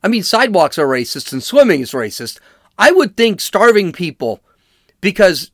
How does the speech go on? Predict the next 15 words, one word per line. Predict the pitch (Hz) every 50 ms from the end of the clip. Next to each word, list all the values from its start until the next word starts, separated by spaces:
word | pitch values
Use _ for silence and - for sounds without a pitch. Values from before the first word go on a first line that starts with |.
| _ _ _ - - _ _ _ _ _ _ _
they | _ 127 180 160 135 - 185 180
don't | 165 190 202 196 196 -
accept | 170 - - - - 196 180 - - _ _ _ _ _ - 156 127
gay | 160 170 180 196 202
behavior | 160 165 160 139 156 165 170 180 156 131 117 98 90 - _ _ _ _ _ _ _ _ _ _ _ _
or, | 180 180 175 156 151 - _ _ _ _ _ _ _ _ _ _
I | 143 143 151
don't | 156 143 135 127
know, | 120 117 120 - - _
abhorrent | 147 151 139 113 - - 160 180 226 247 202 123 98 - _ -
behavior, | 120 104 90 117 101 90 85 87 85 82 - _ _ _ _ _ _ _ _ _ _ _ _ _
according | 156 147 - - 196 202 175 156 131
to | 135 151
this | 147 120 110 -
law, | 147 139 170 220 202 131 104 98 - -